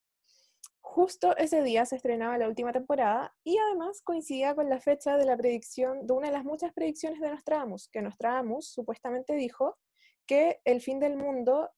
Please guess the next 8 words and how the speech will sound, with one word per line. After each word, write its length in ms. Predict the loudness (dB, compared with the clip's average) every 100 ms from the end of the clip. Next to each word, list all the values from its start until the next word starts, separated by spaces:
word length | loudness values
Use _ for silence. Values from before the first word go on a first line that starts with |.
| _ -4
iba 460 | 2 4 4 2 -2
a 260 | -2 0 0
ocurrir 480 | 0 0 0 0 2
el 160 | 0 2
pasado 340 | 0 2 2
veintiocho 460 | 2 0 -4 -2 -2
de 60 |
junio. 420 | -2 -6 -8 -12